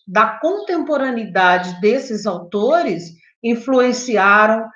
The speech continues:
na elaboração, na construção dessa memória da morte e contribuíram, então, para essas narrativas desses autores. São quatro autores.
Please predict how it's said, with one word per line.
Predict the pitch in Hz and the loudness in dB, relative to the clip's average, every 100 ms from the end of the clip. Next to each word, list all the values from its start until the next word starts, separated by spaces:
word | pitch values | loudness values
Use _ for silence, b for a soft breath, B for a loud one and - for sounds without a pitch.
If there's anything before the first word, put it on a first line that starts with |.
| B _ - | B _ -8
na | 190 202 208 220 220 - | 2 4 6 4 0 -4
elaboração, | 262 277 254 214 220 208 214 202 185 190 196 _ _ 220 | 0 2 2 2 2 0 -2 -6 -4 -6 -12 _ _ -2
na | 220 220 | 0 0
construção | 269 269 - 220 - 277 285 285 | -4 -4 -6 -10 -2 0 0 -2
dessa | 285 294 | -4 -4
memória | 262 240 214 202 202 196 | -4 -2 2 2 2 0
da | 180 | -2
morte | 175 180 180 185 - - - _ b b b _ | -2 0 2 0 -4 -14 -18 _ b b b _
e | 233 233 233 233 _ _ | -4 -2 -2 -4 _ _
contribuíram, | 254 277 277 262 226 233 220 240 240 240 240 | 0 0 0 -2 -2 0 0 2 2 2 0
então, | 214 202 220 226 220 - | -2 2 4 4 2 2
para | 220 214 214 196 | 4 6 4 4
essas | 202 208 190 208 | -2 -4 -8 -4
narrativas | 208 220 220 - 226 214 180 165 147 151 - _ 160 | -2 0 -2 -6 -4 -4 -4 -6 -12 -14 -18 _ -6
desses | 180 196 202 202 196 - - b b b - | 0 0 0 -4 -6 -8 -14 b b b 0
autores. | 208 208 202 160 135 - - | 2 2 0 0 0 -4 -2
São | 220 214 - | 0 0 2
quatro | 277 285 277 233 | 4 6 2 -4
autores. | 185 - 180 180 190 214 214 | -4 -6 -2 0 0 -2 -6